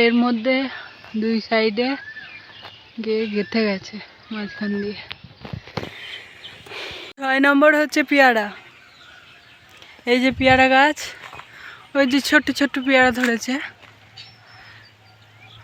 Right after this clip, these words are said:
এই যে এইখানে আছে একটা, বুঝতে যাচ্ছে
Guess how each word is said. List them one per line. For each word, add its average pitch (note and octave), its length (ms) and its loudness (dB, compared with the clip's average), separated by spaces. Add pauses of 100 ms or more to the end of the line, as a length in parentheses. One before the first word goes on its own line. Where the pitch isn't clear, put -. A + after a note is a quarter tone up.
(920)
এই A#3+ 100 -12 (120)
যে A3+ 100 -6 (3750)
এইখানে C4 280 4 (140)
আছে A3 180 -2 (100)
একটা, - 180 -4 (100)
বুঝতে G#3 340 -2
যাচ্ছে A3+ 240 -6